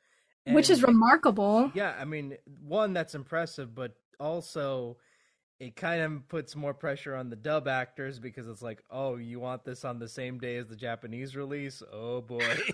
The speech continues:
Speaker 2: <laughs>
Speaker 1: I know. Yes, it does. And po-, po-, and especially, yeah, like, the directors and, like, God, and they have to cast, especially big casts, they have to cast so many people and make sure they all sound different, and then the lip slap match, and that the script is, sounds okay.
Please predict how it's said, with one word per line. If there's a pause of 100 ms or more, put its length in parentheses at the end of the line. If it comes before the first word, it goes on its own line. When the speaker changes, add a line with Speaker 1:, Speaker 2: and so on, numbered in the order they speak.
Speaker 2:
<laughs> (400)
Speaker 1:
I
know.
Yes,
it
does.
And
po-,
po-,
and
especially,
yeah,
like,
the
directors
and,
like, (220)
God,
and
they
have
to
cast,
especially
big
casts, (200)
they
have
to
cast
so
many
people (540)
and
make
sure
they
all
sound
different,
and
then
the
lip
slap
match,
and
that
the
script
is,
sounds
okay.